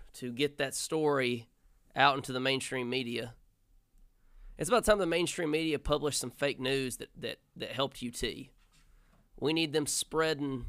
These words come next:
the Mark Stoops to, that Mark Stoops is, like, he's about to get on the plane to go to Tallahassee. In fact, he's gonna be meeting with a Tallahassee booster Friday night.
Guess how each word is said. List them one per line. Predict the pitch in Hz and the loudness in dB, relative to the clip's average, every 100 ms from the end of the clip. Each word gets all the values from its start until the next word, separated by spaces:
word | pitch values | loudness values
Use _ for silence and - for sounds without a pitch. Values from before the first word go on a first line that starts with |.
| - - - - - - | -12 -16 -20 -20 -20 -10
the | - | -4
Mark | 135 135 | -2 -2
Stoops | - 139 131 - | -2 -4 -4 -6
to, | 131 95 120 | -12 -10 -12
that | 127 120 | -8 -4
Mark | 135 139 | -2 -2
Stoops | - 147 135 123 | 0 -2 -2 -8
is, | 113 | -6
like, | 127 123 | -6 -6
he's | 139 135 | -6 -4
about | 123 139 135 | 0 0 0
to | |
get | 131 | -2
on | 127 120 | -2 -4
the | |
plane | - 131 123 120 | -4 -2 -2 -4
to | 117 | -6
go | 120 | -8
to | - | -4
Tallahassee. | 110 110 110 - - - _ _ _ _ _ - | -6 -4 -8 -8 -12 -14 _ _ _ _ _ -6
In | 131 | 0
fact, | 160 190 185 - | 8 10 8 4
he's | 190 190 | 0 2
gonna | 202 | 0
be | 170 170 | 2 2
meeting | 156 196 170 147 | 2 0 -2 -4
with | |
a | 127 | -2
Tallahassee | - 147 143 143 143 135 | 0 4 4 4 2 -2
booster | 135 170 - 123 | 0 0 -2 -6
Friday | - 135 135 127 | 0 2 2 2
night. | 147 143 | 0 -2